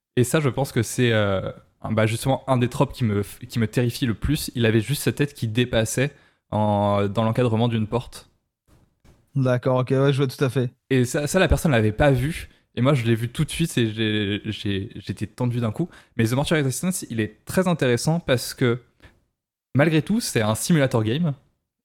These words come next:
Speaker 1: et c'est, euh, être thanatopracteur, euh, c'est, euh, c'est la première fois, euh, qu'on me le propose dans un jeu. Euh, je crois qu'il y avait, non, euh, euh, Mortician's Tale qui le faisait avant,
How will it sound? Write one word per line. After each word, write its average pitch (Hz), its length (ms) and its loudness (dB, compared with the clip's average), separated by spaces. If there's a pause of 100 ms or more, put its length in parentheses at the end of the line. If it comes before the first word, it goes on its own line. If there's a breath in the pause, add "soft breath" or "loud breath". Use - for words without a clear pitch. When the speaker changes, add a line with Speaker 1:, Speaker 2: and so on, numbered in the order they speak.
(100)
Speaker 1:
et 120 120 2
c'est, 113 300 0
euh, 104 460 2
être 117 280 0
thanatopracteur, 120 760 0
euh, 101 140 0
c'est, 101 240 0
euh, 95 580 -2
c'est - 140 -2
la 95 80 -2
première 113 320 -2
fois, 123 180 2
euh, 101 300 2
qu'on - 120 -8
me 104 80 0
le 101 40 -2
propose 113 300 -4
dans 101 160 0
un 95 80 -2
jeu. 123 140 -2 (320)
Euh, 113 80 2
je - 40 -6
crois - 100 -4
qu'il - 100 -6
y - 20 0
avait, 120 140 0
non, 123 220 0
euh, 107 420 0 (1800)
euh, 113 120 -2
Mortician's 120 460 -2
Tale 131 340 -2
qui - 100 -10
le 107 100 -2
faisait 107 260 -4
avant, 101 220 -2